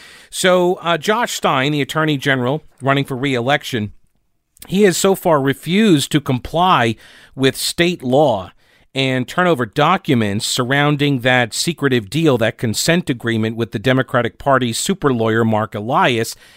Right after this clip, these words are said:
where they attempted to rewrite the election laws of the state. Uh, in a press release from Senate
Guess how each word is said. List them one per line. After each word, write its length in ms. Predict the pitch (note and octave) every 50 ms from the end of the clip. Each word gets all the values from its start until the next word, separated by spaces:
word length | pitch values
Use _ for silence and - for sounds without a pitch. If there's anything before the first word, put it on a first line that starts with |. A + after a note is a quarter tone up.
| - _
where 180 | - C3 C3+ C3
they 180 | A#2+ C3+ C3 B2
attempted 420 | B2 - C3 A#2+ A2 - B2 A2
to 100 | - B2
rewrite 540 | G#2+ B2 A#2+ A2 G2+ A2 A2 G#2+ A2 G#2 - _ _ _ _ _ -
the 160 | A2+ A2+ G#2+
election 480 | A2+ B2+ F3+ G#3+ - - - D#3 C#3 A#2
laws 280 | A2 A2 A2 G#2 G2+
of 120 | A2 F#2+ F#2
the 80 | A2+
state. 460 | - - - - A#3+ F3 - - - - _ _ _ _ _ _ _ _
Uh, 360 | - B2+ B2+ B2+ B2 B2 B2 B2+
in 160 | C#3 C#3+ C#3
a 120 | C3+ C3 B2
press 340 | - - G#3 A3+ G#3+ - -
release 380 | E3+ C3+ C3 C3+ D#3+ G3 -
from 260 | - - C3+ B2 A#2
Senate 600 | A2+ - - - E3 D#3 D#3 D3+ D3 D3 - -